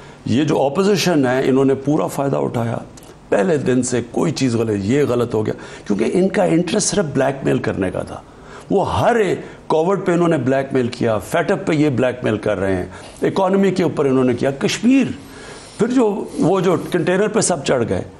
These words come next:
कह, कह रहे हैं liberal और वो इस्लाम ख़तरे में है। तो इनका वन पॉइंट एजेंडा है और अभी भी मैं maintain करता हूँ कि जब आपके मुल्क के अंदर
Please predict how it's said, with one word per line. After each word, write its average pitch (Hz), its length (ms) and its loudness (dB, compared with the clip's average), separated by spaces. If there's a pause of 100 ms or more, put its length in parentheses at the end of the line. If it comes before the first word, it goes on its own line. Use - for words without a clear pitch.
(360)
कह, 139 280 0
कह 165 340 0
रहे 196 120 2
हैं 190 60 4
liberal 165 380 4
और 175 120 2
वो 160 100 2
इस्लाम 135 300 0
ख़तरे 127 300 0
में 127 140 2
है। 123 60 0
तो - 340 -2 (380)
इनका 220 580 0
वन 117 240 2
पॉइंट 175 320 -2
एजेंडा 101 360 0
है 78 60 -2 (100)
और - 80 0
अभी 214 220 2
भी 185 120 4
मैं 156 160 2
maintain 110 420 2
करता - 300 -8
हूँ 82 100 -8 (720)
कि 170 120 2
जब 151 560 0
आपके 143 440 0
मुल्क 117 440 2
के 107 80 0
अंदर 87 380 0